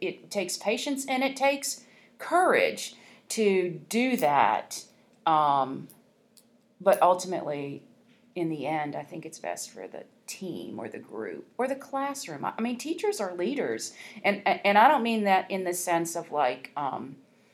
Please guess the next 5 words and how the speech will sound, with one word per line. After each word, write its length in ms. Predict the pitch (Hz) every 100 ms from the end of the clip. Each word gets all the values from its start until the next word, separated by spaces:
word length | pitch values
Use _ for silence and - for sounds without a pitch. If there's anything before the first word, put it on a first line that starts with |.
| _ _ - - -
leaders, 1040 | 202 190 202 196 185 175 170 165 - - 190
like, 380 | 170 156 - -
with 240 | 190 185 170
their 140 | 143
colleagues. 960 | - - 190 190 143 101 87 - -